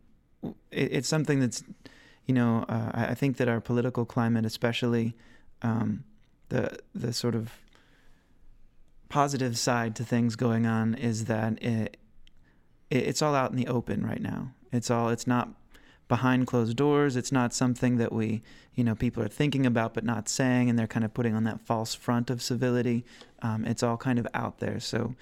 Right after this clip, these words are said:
you know, if we, if we want to heal from wounds, we need to at least recognize that we have them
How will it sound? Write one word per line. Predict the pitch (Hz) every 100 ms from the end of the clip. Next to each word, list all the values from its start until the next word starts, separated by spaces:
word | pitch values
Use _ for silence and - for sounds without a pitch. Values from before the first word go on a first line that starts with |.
| - - -
you | -
know, | 117
if | 110 117
we, | 117 113
if | 123 127
we |
want | 123 127 123 117
to | 127
heal | - 139 127
from | 120 127 120
wounds, | 117 113 113 107
we | 110
need | 107 107
to | 107
at | 107
least | 107 - -
recognize | 113 113 113 110 110 107
that | -
we | 117
have | 113 113 110
them | 110 113